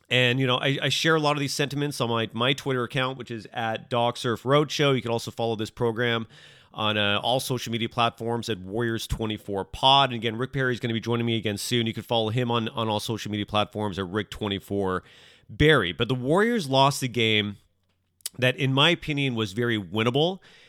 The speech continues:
And it was an opponent that, in my, in my opinion, is, um, is not superior to the Warriors. Uh, the Warriors, to me, are still the best team in the N B A.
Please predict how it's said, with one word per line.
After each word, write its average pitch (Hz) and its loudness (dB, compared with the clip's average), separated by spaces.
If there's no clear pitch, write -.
And 113 0
it 135 -4
was 127 -2
an 123 -2
opponent 151 -2
that, 123 0
in 123 -2
my, 131 -4
in 127 -4
my 120 2
opinion, 113 -2
is, 110 -2
um, 104 -4
is 123 -2
not 135 2
superior 151 0
to - -12
the 104 -4
Warriors. 110 0
Uh, 98 2
the 113 -2
Warriors, 156 2
to 151 -2
me, 143 2
are 131 0
still 135 -2
the 117 -4
best 135 0
team 143 2
in 120 2
the 147 6
N 156 4
B 143 4
A. 85 2